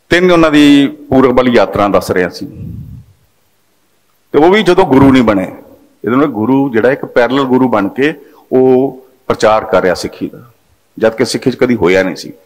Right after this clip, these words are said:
ਸਭ ਤੋਂ ਵੱਡੀ ਗੱਲ ਇਹ ਹੈ। ਸੋ ਆਗਿਆ ਹੋਈ ਕਿ ਬਰੀਫ ਕਰਨ ਦੀ,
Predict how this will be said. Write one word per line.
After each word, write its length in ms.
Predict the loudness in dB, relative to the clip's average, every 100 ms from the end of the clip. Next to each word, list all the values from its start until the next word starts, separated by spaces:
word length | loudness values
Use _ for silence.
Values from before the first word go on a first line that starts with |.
| _
ਸਭ 160 | -4
ਤੋਂ 200 | -2 -4
ਵੱਡੀ 240 | -4 -6 -10
ਗੱਲ 180 | -10 -12
ਇਹ 100 | -16
ਹੈ। 240 | _ _ _ _ _ _ _ _ _ _ _ _ _ _ _ _ _ _ _ _ _ _ _
ਸੋ 420 | -4 -4 -6 -16 -14 -14 _ -6
ਆਗਿਆ 280 | -4 -2 -2
ਹੋਈ 360 | 0 -2 -4 -10 _ _ _ _ _ _ _ _ _ _ _ _ _ _ _ _ _ _ _ _ _ _ _ _ _ _
ਕਿ 120 | -14
ਬਰੀਫ 380 | -10 -6 -8 -6
ਕਰਨ 260 | -4 -4
ਦੀ, 160 | -6